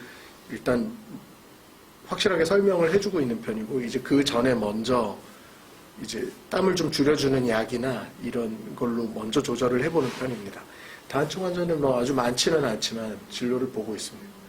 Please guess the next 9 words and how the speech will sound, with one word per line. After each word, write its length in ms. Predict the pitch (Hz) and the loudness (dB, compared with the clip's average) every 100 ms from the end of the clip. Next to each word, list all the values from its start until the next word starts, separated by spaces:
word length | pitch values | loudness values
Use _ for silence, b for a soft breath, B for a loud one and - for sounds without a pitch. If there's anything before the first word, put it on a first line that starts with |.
| B B - | B B -8
수술도 400 | - 156 180 160 | -6 -4 -4 0
뭐 120 | 123 | 2
그렇게 240 | 120 - | 2 -2
어렵지는 600 | 104 107 120 - 131 123 | -6 -4 -6 -6 -4 -4
않은데, 480 | 110 98 98 120 104 - | -6 -10 -10 -10 -10 -6
그 180 | 117 107 B B | -6 -6 B B
합병증이 500 | - - 233 196 165 | -4 0 2 2 2
좀 260 | 139 139 - B B B B - | 4 2 0 B B B B -6
많이, 420 | 113 120 127 | 0 2 0